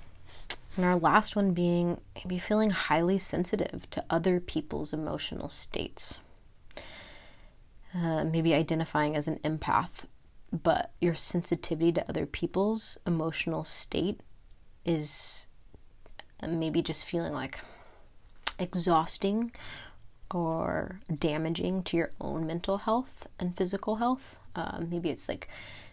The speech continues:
I think being an empath is a beautiful thing. And I think when we've had a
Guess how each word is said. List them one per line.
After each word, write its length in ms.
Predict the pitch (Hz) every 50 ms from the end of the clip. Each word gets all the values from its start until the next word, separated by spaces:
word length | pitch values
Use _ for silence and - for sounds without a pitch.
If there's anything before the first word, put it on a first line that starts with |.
| - - - - - - - - - - - - - - - - - -
I 40 | -
think 240 | - 175 165 -
being 240 | - 180 170 165 165
an 100 | 165 156 -
empath 460 | - 165 160 - - - 156 170 - 165
is 100 | 156 -
a 60 | 165
beautiful 440 | 151 - 175 170 151 - - - -
thing. 380 | - - 170 156 - 165 170 - - - - - - - - - - - - -
And 400 | - 214 - 165 160 160 - - - -
I 40 | 175
think 420 | - - 160 - - - - - - - - - - - -
when 420 | - 165 165 170 175 180 175 170
we've 160 | 170 170 -
had 360 | - - - 160 160 160 160
a 340 | - - 160 156 170 - -